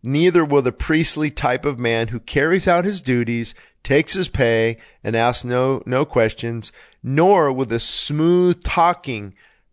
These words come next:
pastoral type who knows how to make the Christian religion acceptable to everyone. That won't fly as well.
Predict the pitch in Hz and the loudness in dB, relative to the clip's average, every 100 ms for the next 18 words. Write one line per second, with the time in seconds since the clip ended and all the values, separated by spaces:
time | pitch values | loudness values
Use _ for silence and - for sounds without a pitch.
0 | - - 123 - 151 151 143 123 - 113 | -8 -4 -4 -4 0 4 4 2 0 0
1 | 113 - 127 131 127 - 127 123 120 127 | 0 -4 -4 0 0 0 0 0 -2 -4
2 | - - 117 - 139 - 131 123 123 117 | -4 -8 -8 -4 -4 -4 -4 -2 -4 -4
3 | 113 - - - - 160 - 151 135 147 | -10 -10 -6 -2 0 0 0 -6 -2 0
4 | 139 - - 135 135 117 98 92 _ _ | -2 -4 -4 -2 -2 -2 -6 -10 _ _
5 | _ - 151 170 165 - 151 151 151 131 | _ 0 0 2 -2 -2 0 2 0 0
6 | 139 196 95 | 0 0 0